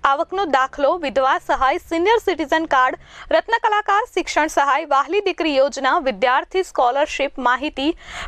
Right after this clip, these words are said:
પી એફ માહિતી, આર ટી ઈ યોજના માહિતી, આવાસ યોજના માહિતી, જી એસ ટી નોંધણી, પી એમ કિસાન યોજના તેમજ અન્ય સરકારી યોજનાની જરૂરી જાણકારી એક પણ રૂપિયો લીધા વગર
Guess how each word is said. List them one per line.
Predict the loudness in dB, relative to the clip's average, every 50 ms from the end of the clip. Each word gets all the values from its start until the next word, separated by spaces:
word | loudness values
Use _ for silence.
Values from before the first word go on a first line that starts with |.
| -2
પી | 0 2 2
એફ | 2 2 0 0 0
માહિતી, | 0 2 2 0 -4 -6 -4 -2 0 0
આર | 0 2 2 2 2 0
ટી | -2 0 0 0 0 0 0
ઈ | 0 0 0 0 -4 -12 -20 -20 -20 -20 -18 -8 -4
યોજના | 0 2 2 2 2 0 0 0 0 2
માહિતી, | 2 0 0 0 -2 -2 -2 0 0 2
આવાસ | 2 2 2 2 2 2 0 0 0 -2
યોજના | 0 2 2 2 0 0 0 0 0 2
માહિતી, | 2 0 0 0 -4 -4 -2 0 0 0
જી | 0 -2 -2 0 2
એસ | 2 2 0 -2 -6 -6 -2
ટી | -2 0 2
નોંધણી, | 2 2 2 2 2 2 0 0 0 -2 -4 -10 -16 -18 -18 -16 -16 -14 -14 -14 -12 -12 -14 -6 -2
પી | 2 2 4 4
એમ | 2 2 -2 -4 -2 -2
કિસાન | -2 -2 0 2 2 2 2 2
યોજના | 2 2 2 2 2 0 0 0 2 2 0 0 -4 -8 -16 -16 -16 -14 -14 -14 -16 -18 -6 -2 0
તેમજ | 0 2 4 2 2 2 2
અન્ય | 0 0 0 2 2 2 2 2
સરકારી | 2 0 2 2 0 2 2 2 2
યોજનાની | 2 2 2 2 0 0 2 2 2 2 0
જરૂરી | 0 0 0 0 0 2 2 2
જાણકારી | 2 2 0 0 2 2 0 0 2 2 2 2 0 -2 -8 -16 -18 -14 -14 -6 -2 0
એક | 0 0 0 _
પણ | -2 0 2
રૂપિયો | 0 0 2 2 2 2
લીધા | 2 2 2 2 2 2
વગર | 2 0 0 2 2 0